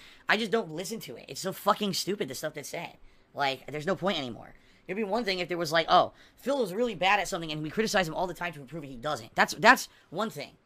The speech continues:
But it's not even anymore. The things that are being said,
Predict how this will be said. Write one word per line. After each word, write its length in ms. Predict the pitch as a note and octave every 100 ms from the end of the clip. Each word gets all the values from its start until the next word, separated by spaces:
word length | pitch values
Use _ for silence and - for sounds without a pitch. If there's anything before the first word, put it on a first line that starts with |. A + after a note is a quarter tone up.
| _ _ -
But 160 | F3 E3+
it's 140 | D#3+
not 180 | G#3 G#3
even 140 | B3
anymore. 340 | F#3+ C3 G2+ B2+
The 80 |
things 180 | D3 A3
that 100 | A#3
are 60 | G3
being 200 | F#3+ D3+
said, 380 | - C#3+ F3